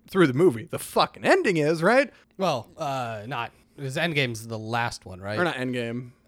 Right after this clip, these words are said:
Speaker 2: Uh, Infinity War.
Speaker 1: Infinity War, yeah. You, you know the one I meant.
Speaker 2: Yeah.
Speaker 1: Yeah,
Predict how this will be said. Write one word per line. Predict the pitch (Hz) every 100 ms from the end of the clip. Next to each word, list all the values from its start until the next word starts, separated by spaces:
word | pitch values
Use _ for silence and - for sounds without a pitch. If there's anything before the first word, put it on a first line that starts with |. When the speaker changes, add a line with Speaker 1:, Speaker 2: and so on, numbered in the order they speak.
| -
Speaker 2:
Uh, | 101 92 92 90
Infinity | 147 160 127 107
War. | 98 175
Speaker 1:
Infinity | 180 220 170
War, | 139 147
yeah. | 127
You, | 175 220 -
you | 247
know | 131
the | 113
one | 98
I |
meant. | 95 95
Speaker 2:
Yeah. | 190 - _ _
Speaker 1:
Yeah, | 247 175